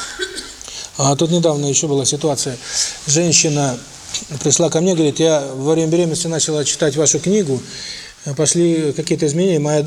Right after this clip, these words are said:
моей дочери читала, и она стала видеть все». Она видела органы, потом стала, э, сказать, как бы видеть во времени все, потом какой-то голос стал сообщать и даже говорить, э, что нужно делать, чтобы было лучше. Вот. Э, и этот голос, она говорит, э,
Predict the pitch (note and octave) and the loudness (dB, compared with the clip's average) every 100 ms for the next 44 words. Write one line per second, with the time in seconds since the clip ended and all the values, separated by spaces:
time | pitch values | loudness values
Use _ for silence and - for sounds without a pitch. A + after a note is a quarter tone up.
0 | D#3+ D3 D3+ D#3 D3+ F#3+ D#3+ C#3 - C#3+ | 0 0 2 2 4 2 2 0 -2 -2
1 | B2+ B2 C#3+ D3+ - D3+ D3+ E3 A2 - | -2 -4 -4 -4 0 2 2 0 -2 -4
2 | - G2+ - - _ - - - - - | -6 -10 -18 -20 _ -20 -20 -20 -16 -4
3 | C#3+ D3 C#3 C3 D#3+ F3+ D#3 C3+ C3+ E3 | 0 2 2 2 2 2 -2 -4 -2 -2
4 | C#3+ - - - - - - E3 D#3 D3 | -2 -4 -12 -12 -14 -6 -2 2 4 4
5 | C#3 C#3 C3+ C3 - C#3 A#2+ - C#3 B2 | 4 2 0 0 -2 -2 -2 0 0 2
6 | C3+ D#3+ D3+ - C#3+ C3 D3 D#3+ G#3 F3 | 2 2 0 0 0 2 2 4 2 2
7 | D#3+ C#3+ C#3+ D3+ D3+ E3+ E3+ D#3 F3 F#3+ | -2 -2 -2 -2 -2 0 0 2 2 2
8 | E3+ F3+ D3+ F3+ D#3+ - E3 D3 D#3 C#3+ | 2 0 0 2 2 2 2 2 2 2
9 | C#3 - - - - - D#3 E3+ F3+ F3 | 0 -4 -14 -14 -12 -2 2 4 4 2
10 | - - - C#3+ - E3+ D3+ C#3 C#3 F#3+ | -2 -10 -12 -4 -2 0 0 0 2 2
11 | F3 C#3 - C#3+ C#3 C3 D3+ C#3 D#3 F#3+ | 2 0 0 0 0 2 2 2 2 2
12 | - C#3+ C#3+ C#3+ - - - - - - | 2 0 -6 -14 -16 -18 -18 -14 -14 -10
13 | - D3+ D3+ C#3+ B2+ D#3 D3 D3 E3 E3 | -2 2 2 0 -4 -6 -2 2 2 2
14 | D#3 G3 F3+ - D#3+ D3+ C#3 D#3 C#3+ | 2 2 2 0 -2 -2 -2 -2 -6